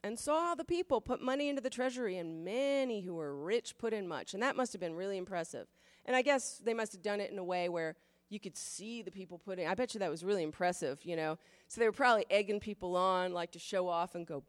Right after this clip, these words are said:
"Bam, like, look at all the <laughs> money going in there," you know. <laughs> People were like, "Oh, look, the rich people." And,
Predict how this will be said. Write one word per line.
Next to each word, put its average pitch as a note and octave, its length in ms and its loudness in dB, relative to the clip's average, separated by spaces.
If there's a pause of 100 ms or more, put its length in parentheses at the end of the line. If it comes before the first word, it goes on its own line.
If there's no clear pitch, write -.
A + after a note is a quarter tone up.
(140)
"Bam, G#3 560 2
like, D3+ 260 -6
look G#3+ 140 -4
at F#3+ 100 2
all E3+ 120 6
the F#3 100 6
<laughs> F4 140 4
money B3 240 2
going C4+ 220 8
in C4 180 6
there," A#3+ 380 6
you B3+ 200 4
know. G3+ 220 6 (400)
<laughs> C4+ 140 6 (200)
People C#4+ 160 6
were A3+ 60 10
like, F#3+ 200 6
"Oh, A3 360 12
look, A#3+ 240 12
the F#3+ 120 0
rich G#3+ 280 4
people." E3 500 0 (440)
And, G#3 440 4